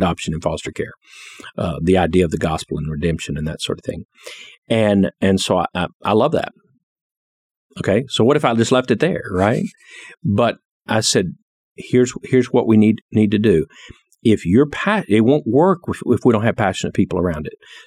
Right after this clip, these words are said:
So spend some time and find some people just as passionate as you. And when you find some of them, let's put 'em in a group and let's, let's have a conversation with 'em." So th-, this person's passionate enough, so they're, they're, they're starting to do that, and they're ask-, they're asking people.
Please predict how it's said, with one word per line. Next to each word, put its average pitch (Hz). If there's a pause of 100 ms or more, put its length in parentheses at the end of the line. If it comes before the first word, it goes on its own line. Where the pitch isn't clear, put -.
So -
spend 147
some 147
time 110
and 95
find 107
some -
people 87
just 92
as 95
passionate 90
as 98
you. 107 (240)
And 101
when 104
you 95
find 147
some 92
of 85
them, 85
let's 101
put -
'em 90
in 98
a 117
group 85
and -
let's, 95 (180)
let's 95
have 87
a 80
conversation 90
with -
'em." - (440)
So 120
th-, 127 (220)
this 107
person's 156
passionate 123
enough, -
so -
they're, 160 (460)
they're, 104
they're 107
starting 117
to 113
do 117
that, 73
and 80
they're 90
ask-, 95
they're 90
asking 87
people. -